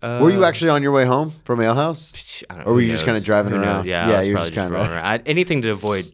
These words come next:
Speaker 1: talking to my parents.
Speaker 2: <laughs>
Speaker 1: That's, that's, like, that's just what I was going for.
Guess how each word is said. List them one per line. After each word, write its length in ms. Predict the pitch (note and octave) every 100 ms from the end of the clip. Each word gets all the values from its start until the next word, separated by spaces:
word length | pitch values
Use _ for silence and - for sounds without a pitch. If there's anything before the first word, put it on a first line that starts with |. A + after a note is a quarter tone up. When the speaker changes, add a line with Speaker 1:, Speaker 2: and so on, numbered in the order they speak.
| -
Speaker 1:
talking 300 | G2+ F2 G2
to 60 | F2+
my 140 | E2
parents. 460 | - F2+ D#2+ - -
Speaker 2:
<laughs> 0 |
Speaker 1:
That's, 360 | - - - - - -
that's, 200 | A4+ -
like, 180 | - -
that's 220 | G2+ -
just 180 | G#2 -
what 140 | F#2
I 40 | F2
was 140 | D#2+
going 280 | E2+ D#2+ D#2+
for. 280 | E2+ E2+